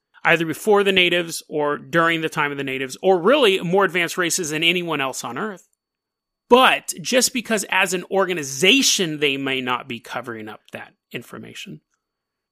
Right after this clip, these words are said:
it doesn't mean that individuals so loyal to Powell and his doctrine and the belief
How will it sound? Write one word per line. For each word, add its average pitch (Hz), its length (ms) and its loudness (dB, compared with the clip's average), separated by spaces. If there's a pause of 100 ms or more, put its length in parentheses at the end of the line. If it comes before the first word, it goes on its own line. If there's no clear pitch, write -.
(140)
it 180 200 -4
doesn't 240 440 4
mean 240 220 0
that 208 180 0
individuals 175 920 -2
so 214 540 2
loyal 175 960 0 (120)
to 147 340 -2
Powell 104 560 -6
and 185 200 4
his 190 200 -4
doctrine 131 560 -4 (180)
and 214 360 0
the 180 260 -2 (300)
belief 202 840 -2